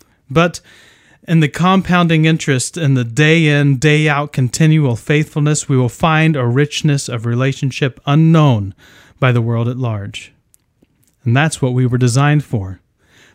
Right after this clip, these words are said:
But the only way to get there is to have the courage to be loyal when the world around you tells you to be the exact opposite. Our daily scripture focus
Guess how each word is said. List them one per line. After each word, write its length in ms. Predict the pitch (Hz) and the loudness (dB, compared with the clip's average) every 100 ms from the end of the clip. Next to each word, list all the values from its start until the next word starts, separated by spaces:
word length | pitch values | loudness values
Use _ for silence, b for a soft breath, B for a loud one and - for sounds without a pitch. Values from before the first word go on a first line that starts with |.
| - | -6
But 140 | 135 | -2
the 120 | 156 | -2
only 200 | 151 151 | 0 2
way 140 | 143 135 | 2 0
to 120 | 127 | 0
get 240 | 156 165 | -2 0
there 320 | 175 170 170 b b b b b b | 0 2 0 b b b b b b
is 160 | 156 - | -4 -2
to 120 | 139 | -2
have 220 | 127 123 | -2 -4
the 80 | 120 | -6
courage 520 | - 180 175 190 165 | -4 -2 0 -2 -6
to 100 | - | -6
be 120 | 131 | -4
loyal 520 | 120 131 151 160 160 b b b | -2 0 0 0 -2 b b b
when 120 | 139 | 0
the 80 | 123 | 0
world 280 | 120 139 139 | 2 0 0
around 440 | 131 131 139 143 | 0 0 0 0
you 260 | 120 110 104 _ | 0 -4 -6 _
tells 260 | - 139 120 | -2 -2 0
you 60 | |
to 120 | 117 117 | -4 -2
be 120 | 120 | -2
the 160 | 117 | -2
exact 500 | 110 101 117 139 147 | -4 -4 -4 -2 -2
opposite. 480 | 156 135 131 - 98 - _ _ _ _ _ _ _ _ _ _ _ - | -4 -4 -4 -6 -10 -14 _ _ _ _ _ _ _ _ _ _ _ -4
Our 60 | |
daily 260 | 139 165 147 | 0 2 0
scripture 420 | - 165 - 139 | 0 -2 -2 -6
focus 540 | - 139 135 131 - | -4 -4 -4 -6 -8